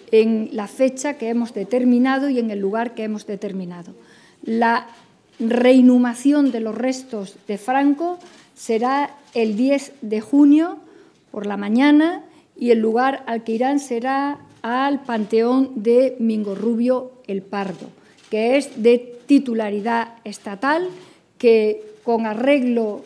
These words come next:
a los criterios con los que hemos venido trabajando siempre, reúne las condiciones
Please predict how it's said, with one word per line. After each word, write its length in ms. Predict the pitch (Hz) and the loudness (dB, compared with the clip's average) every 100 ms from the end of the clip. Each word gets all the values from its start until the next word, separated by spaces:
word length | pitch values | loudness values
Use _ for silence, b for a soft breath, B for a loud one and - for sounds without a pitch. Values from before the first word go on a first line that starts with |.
| - | -12
a 80 | 226 | -8
los 140 | 226 | -6
criterios 580 | 226 220 214 269 262 262 | -6 -6 0 2 2 -2
con 140 | 254 214 | -6 -8
los 100 | 214 | -6
que 120 | 247 | -4
hemos 160 | 247 | -4
venido 320 | 214 226 254 247 | -2 0 0 -2
trabajando 600 | 220 208 - 247 240 214 | -8 -14 -8 -6 -6 -6
siempre, 560 | - 277 262 226 - | -4 -2 -2 -4 -8
reúne 640 | - 220 240 277 262 220 - | -8 0 2 2 0 -2 -8
las 220 | 233 233 226 | -10 -10 -10
condiciones 760 | 233 208 202 262 254 240 226 | -10 -10 -8 -4 -2 -2 -6